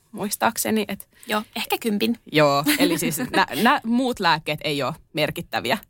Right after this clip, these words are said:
Speaker 1: hintoja.
Speaker 2: Joo.
Speaker 1: No, sitten kun oli homma saatu käyntiin ja alo-, aloitettu niitä munasoluja sitten kasvattelemaan,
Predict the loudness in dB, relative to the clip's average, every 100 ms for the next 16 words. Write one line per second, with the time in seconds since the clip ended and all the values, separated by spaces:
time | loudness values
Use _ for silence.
0 | _ _ -4 -2 0 2 0 -4 _ -4
1 | -2 -4 -8 -20 _ _ _ _ _ 2
2 | 2 -2 -14 -10 -4 -4 -4 _ 2 4
3 | 2 0 -2 2 2 4 0 0 -2 -4
4 | 0 2 2 0 0 4 4 2 -2 0
5 | 0 2 -2 -4 -4 -2 2 4 4 2
6 | 0 -2 -4 -4 0 0 2 0 0 0
7 | 2 4 4 4